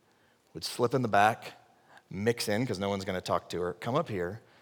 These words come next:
take communion, and be strengthened by the reminder of what Christ has done for her. And then she would slip out. That's all she had.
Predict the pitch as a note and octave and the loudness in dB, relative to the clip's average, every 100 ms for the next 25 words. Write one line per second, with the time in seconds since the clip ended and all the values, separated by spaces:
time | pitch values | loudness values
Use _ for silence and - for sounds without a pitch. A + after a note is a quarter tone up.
0 | _ - - C#3 - B2 G#2 E2 D#2+ F2+ | _ -6 -4 -2 -2 -2 -2 -4 -8 -10
1 | B2 _ _ _ _ _ _ _ _ _ | -14 _ _ _ _ _ _ _ _ _
2 | - F#2 - - B2+ C#3 D3+ C3+ A#2 G#2 | -12 -6 -4 0 -2 0 0 2 2 4
3 | G2 G2+ G#2+ A#2 G2+ F#2+ - G2+ G2 G2+ | 0 0 0 0 -2 -4 -2 -2 -2 -6
4 | F#2 F2+ F#2+ - E2+ E2+ F2+ - _ _ | -4 -6 -6 -8 -8 -8 -10 -16 _ _
5 | _ _ _ _ _ _ _ _ _ _ | _ _ _ _ _ _ _ _ _ _
6 | _ _ _ - G2+ G2 F#2+ F#2+ E2+ - | _ _ _ -8 -6 -4 -4 -6 -6 -4
7 | F#2 E2 - - _ _ _ _ _ _ | -2 -2 -4 -12 _ _ _ _ _ _
8 | _ _ _ _ _ _ _ - - G#2+ | _ _ _ _ _ _ _ -8 0 0
9 | G#2 G#2+ F2 D#2 | 0 -2 -4 -6